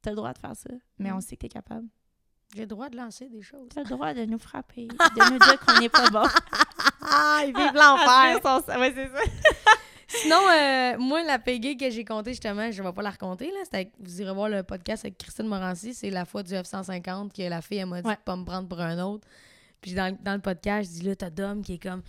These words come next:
Speaker 2: Arrêtez, madame, ch-, arrêtez. » Ben, c'est elle, ça. C'est elle qui s'arrange pour que ma réputation reste toujours sur le droit chemin. <laughs> Parce que, si, moi, je suis quelqu'un de prompt dans la vie, tu comprends ? Je suis quelqu'un d'explosif, vraiment.
Speaker 1: Ouais.
Speaker 2: Puis j'oublie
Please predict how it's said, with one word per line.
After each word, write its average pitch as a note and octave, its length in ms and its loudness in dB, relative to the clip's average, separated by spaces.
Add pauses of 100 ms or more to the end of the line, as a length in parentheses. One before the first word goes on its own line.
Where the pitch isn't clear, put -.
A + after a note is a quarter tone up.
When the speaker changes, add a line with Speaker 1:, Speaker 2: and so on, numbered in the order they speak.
(240)
Speaker 2:
Arrêtez, G4+ 540 -8
madame, G3 420 -8
ch-, - 240 -10 (240)
arrêtez. » G4+ 600 0
Ben, B3 100 -2
c'est - 260 -12
elle, D4+ 300 -8
ça. A3 240 -4
C'est B3 240 0
elle G4+ 240 -2
qui - 100 -8
s'arrange B3 360 -2
pour A#3+ 100 -10
que A#3 40 -12
ma A#3 120 -2
réputation A3 600 -4
reste B3+ 240 -4
toujours C4+ 440 -2
sur A#3 160 -10
le G#3+ 40 -10
droit A3+ 320 -4
chemin. C#4+ 440 2 (220)
<laughs> F#4 220 -6
Parce E4 240 0
que, - 140 -2 (340)
si, F4 260 -2 (500)
moi, F4+ 100 0
je G#4+ 60 2
suis - 60 -8
quelqu'un C4+ 280 -2
de B3+ 60 -10
prompt C#4+ 400 0
dans G#3 180 0
la G#3 60 -4
vie, C4 200 -6
tu - 80 -18
comprends ? G3+ 300 -4
Je C4+ 60 -6
suis - 100 -12
quelqu'un A3+ 300 -4
d'explosif, A#3 840 -4 (180)
vraiment. A3+ 440 -4 (340)
Speaker 1:
Ouais. G#3 140 -6
Speaker 2:
Puis A3+ 100 -6
j'oublie B3+ 480 0